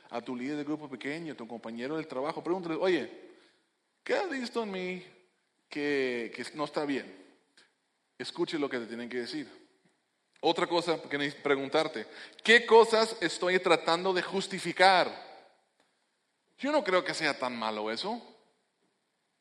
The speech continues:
Comparado con todo el bien que hago, esto no es nada. Me lo merezco. Ni le está afectando a nadie. No pasa nada, nomás soy yo y ¿qué estás tratando de justificar? Pregunta número tres. "¿Qué tema me pone a la defensiva?"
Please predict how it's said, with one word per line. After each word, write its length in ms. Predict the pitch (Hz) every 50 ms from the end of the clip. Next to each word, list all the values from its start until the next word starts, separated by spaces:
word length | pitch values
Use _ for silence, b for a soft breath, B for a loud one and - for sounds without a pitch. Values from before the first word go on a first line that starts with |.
| _ _ _ _
Comparado 480 | 214 220 208 190 226 240 302 330 -
con 160 | - 220 202
todo 120 | 190 220 226
el 60 | 226
bien 180 | 220 240 240 226
que 80 | 226
hago, 220 | 233 233 240 240 233
esto 180 | 233 240 240
no 120 | 240 247 240
es 80 | 240
nada. 360 | 240 262 269 262 247 226 180 - - _ _ _ _ _ _ _
Me 180 | - 151 139 127
lo 120 | 131 127 131
merezco. 760 | 143 151 190 208 196 - - - 208 202 202 190 160 135 - - _ _ _ _ _ _ _ _ _ _ _ _ _
Ni 240 | 180 175 170 175 170
le 100 | 160 160
está 300 | - - - - 175 196
afectando 640 | - - 202 185 - - 190 190 190 190 180 170
a 40 | 160
nadie. 760 | 147 147 156 165 156 160 160 143 120 107 101 - - _ _ _
No 100 | 139 131
pasa 280 | - - - - 170
nada, 300 | 156 160 160 160 156 143
nomás 300 | 131 123 123 139 139 147
soy 220 | - 151 156 156 147
yo 360 | 135 127 127 131 139 139 135
y 200 | 117 110 107 107 - _ _ _ _ _ _ _ _ _ _ _ _ _ _ _ _ _ _ _ _ _ _
¿qué 80 | - 190
estás 180 | 175 - 196
tratando 320 | - 175 160 202 196 175 170
de 60 | 165
justificar? 500 | 175 160 - 139 131 127 165 165 143 -
Pregunta 300 | 127 127 139 151 147 151
número 260 | 156 156 151 139 135 131
tres. 380 | 151 156 143 127 - - - - - - _ _ B B B B B B B B
"¿Qué 160 | - - 180 185
tema 400 | - 185 180 180 185 185 180 - 151
me 140 | 151 147 -
pone 260 | - 143 143 156 160
a 40 | 151
la 100 | 147 135
defensiva?" 580 | 127 - 123 117 - - 160 165 143 120 101